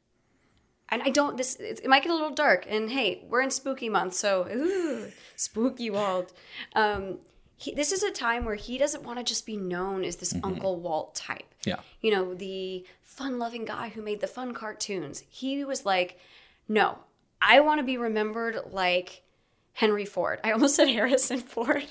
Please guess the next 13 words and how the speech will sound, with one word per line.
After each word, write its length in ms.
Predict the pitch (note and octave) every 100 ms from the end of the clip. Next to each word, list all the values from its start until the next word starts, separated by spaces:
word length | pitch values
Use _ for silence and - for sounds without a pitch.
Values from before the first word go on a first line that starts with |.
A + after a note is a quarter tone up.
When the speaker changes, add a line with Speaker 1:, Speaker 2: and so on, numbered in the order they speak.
| -
Speaker 1:
<laughs> 200 | - -
Speaker 2:
I 300 | F4+ E4 G4+
mean, 340 | - E3+ A2 G2+
I'd 240 | F2+ G#2+
love 180 | G2 F#2
to 60 | -
be 80 |
remembered 260 | E2 - -
as 100 | A2+
Harrison 380 | - - - -
Ford. 140 | C3
Speaker 1:
Right. 180 | C4+ C4 - - - - - -
Um, 260 | C4 A#3+